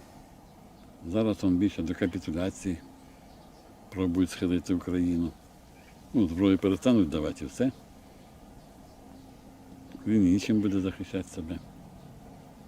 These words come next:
Вже розмови такі йдуть. На серйозних рівнях. Все погано. Бо єдиний шанс творити колективну думку спільну,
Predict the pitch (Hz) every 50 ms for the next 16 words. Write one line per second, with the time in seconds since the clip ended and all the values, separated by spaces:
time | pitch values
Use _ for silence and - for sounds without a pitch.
0 | - - - 123 95 76 85 98 92 95 87 76 87 95 101 98 95 - 82 76
1 | - - 78 73 73 92 104 101 - - - - - - - - - - - -
2 | - - - - - - - - - - - - - - - - - - - -
3 | - - - - - - - - - - - - - - 92 87 - - 87 78
4 | 80 92 107 101 107 107 98 - - 101 101 98 98 95 95 - - - - -
5 | - - - - - - - - - - - - - - - - - - - -
6 | - 175 151 - 104 80 71 67 65 - - - - - - - - - - -
7 | - - - - - - - - - - - - - - - - - - - -
8 | - - 139 135 135 131 156 170 156 139 110 - - 87 82 80 - - - -
9 | - - - - - - - - - - - - - - - - - - - -
10 | - - - - 98 98 117 135 143 139 - 135 110 - 104 98 98 87 - 117
11 | 107 104 101 95 90 82 104 120 135 135 - - 139 - - - 147 143 135 131
12 | 135 139 131